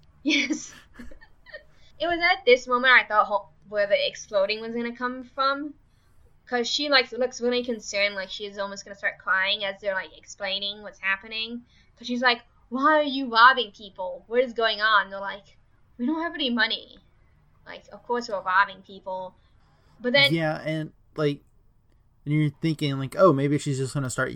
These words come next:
Speaker 2: yelling all of these things." No, she mostly calmly explains
Speaker 1: Yeah.
Speaker 2: everything.
Speaker 1: Yeah, she's talking about how her family works really hard and, like, how they can only have time for her one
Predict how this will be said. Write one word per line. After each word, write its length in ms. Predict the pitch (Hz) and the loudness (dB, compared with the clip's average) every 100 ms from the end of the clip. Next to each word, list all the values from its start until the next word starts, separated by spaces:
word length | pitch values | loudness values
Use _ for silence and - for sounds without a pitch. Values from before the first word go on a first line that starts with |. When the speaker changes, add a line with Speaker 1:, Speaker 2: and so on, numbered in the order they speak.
| 98 | 2
Speaker 2:
yelling 400 | 139 175 117 107 | 6 8 6 2
all 180 | 104 | -4
of 80 | 113 | -6
these 160 | 113 113 | -8 -8
things." 180 | 123 123 143 | -8 -10 -8
No, 220 | 180 208 | -2 -2
she 160 | 139 208 | 0 -2
mostly 640 | 185 202 214 - 202 170 _ _ | 0 0 -2 2 2 2 _ _
calmly 540 | - 156 160 156 151 | -2 0 0 0 0
explains 1000 | 135 - - 135 135 131 123 127 - - - _ | 0 -2 -6 -4 -2 -2 -2 2 2 2 -4 _
Speaker 1:
Yeah. 280 | 262 240 196 | 4 4 4
Speaker 2:
everything. 560 | 190 127 123 127 120 180 - - - _ _ _ - | -2 -10 -10 -12 -10 -14 -14 -20 -20 _ _ _ 0
Speaker 1:
Yeah, 140 | 302 | 2
she's 160 | 220 233 | 2 -2
talking 160 | 262 247 | -2 2
about 160 | 233 | 0
how 380 | - 226 220 208 | 2 2 2 0
her 200 | - 233 226 | -6 -8 -4
family 420 | 233 220 226 226 | 0 0 0 -2
works 340 | 220 220 220 - | -2 -4 -4 -6
really 220 | 226 214 | -2 0
hard 580 | 202 220 214 208 214 214 | 0 2 4 4 2 -2
and, 220 | 196 185 | -6 -6
like, 160 | 180 - _ _ - | -12 -18 _ _ 0
how 120 | 214 | 2
they 200 | 214 202 _ _ _ _ - | 2 -8 _ _ _ _ -8
can 160 | 254 | -2
only 380 | 247 247 247 240 | 0 0 2 0
have 360 | 226 226 220 214 | 4 4 4 0
time 220 | 214 214 | -4 -4
for 60 | 220 | -4
her 160 | 214 | -6
one 320 | 202 208 208 | -2 -2 -4